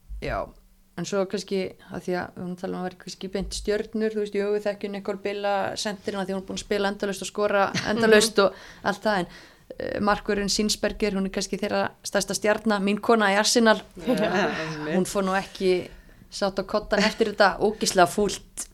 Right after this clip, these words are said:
Speaker 2: Já.
Speaker 1: fyrir hana að, að sérstaklega þetta seinna mark.
Speaker 3: Já,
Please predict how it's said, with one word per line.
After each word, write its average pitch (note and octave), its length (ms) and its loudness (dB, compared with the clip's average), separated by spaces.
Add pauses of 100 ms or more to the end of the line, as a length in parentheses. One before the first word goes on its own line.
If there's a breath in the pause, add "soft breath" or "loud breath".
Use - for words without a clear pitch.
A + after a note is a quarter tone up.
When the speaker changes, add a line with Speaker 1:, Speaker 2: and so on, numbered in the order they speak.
Speaker 2:
Já. F#3+ 340 -2
Speaker 1:
fyrir F#3+ 180 2
hana F#3 640 4
að, F3 80 -8
að E3+ 240 2 (840 soft breath)
sérstaklega F3+ 400 -2
þetta E3+ 120 -4
seinna E3+ 260 -2
mark. E3 320 -2 (520 loud breath)
Speaker 3:
Já, F3+ 180 -6